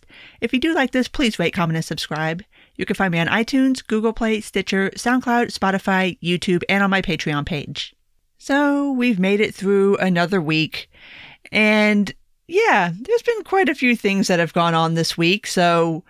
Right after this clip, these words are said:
let's go ahead and start where I have been starting over these past, gosh, five, six weeks now, and that is with our new unemployment numbers.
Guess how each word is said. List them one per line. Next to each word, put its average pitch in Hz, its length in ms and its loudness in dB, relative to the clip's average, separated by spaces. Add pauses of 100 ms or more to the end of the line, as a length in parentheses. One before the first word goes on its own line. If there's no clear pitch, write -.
(460)
let's - 180 0
go 466 140 2
ahead 370 200 2
and 320 120 -4
start 214 340 0
where 180 240 2
I 160 200 4
have 190 360 0
been 175 140 -4
starting 170 500 0
over 170 220 0
these 170 200 0
past, - 720 -2 (120)
gosh, - 640 -4
five, 170 340 0
six - 320 -6
weeks 190 300 -2
now, 220 340 2 (480)
and 208 280 2
that 196 160 2
is 226 140 0
with 208 140 0
our 214 120 2
new 190 180 2
unemployment 175 580 0
numbers. 165 480 0